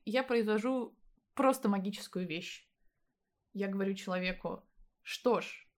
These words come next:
я не уверена, что то, что ты говоришь мне, это правда,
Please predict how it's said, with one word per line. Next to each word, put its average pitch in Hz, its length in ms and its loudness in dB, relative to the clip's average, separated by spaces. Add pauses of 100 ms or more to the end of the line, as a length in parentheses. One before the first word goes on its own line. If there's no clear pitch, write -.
я 226 160 -2
не 247 120 4
уверена, 269 680 0 (140)
что - 200 -10
то, 214 120 -4
что - 180 -12
ты 220 80 -4
говоришь 208 420 0
мне, 190 100 0
это 196 120 -6
правда, 285 560 4